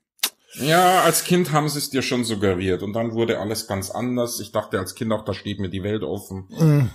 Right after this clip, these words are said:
Speaker 1: Ähm, es war eine, ich würde sagen,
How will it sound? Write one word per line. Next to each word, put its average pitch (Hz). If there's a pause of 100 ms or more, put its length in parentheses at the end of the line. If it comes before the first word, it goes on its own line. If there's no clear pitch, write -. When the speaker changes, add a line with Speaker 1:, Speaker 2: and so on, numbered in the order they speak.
(120)
Speaker 1:
Ähm, 101 (240)
es -
war 95
eine, 98
ich -
würde 147
sagen, 135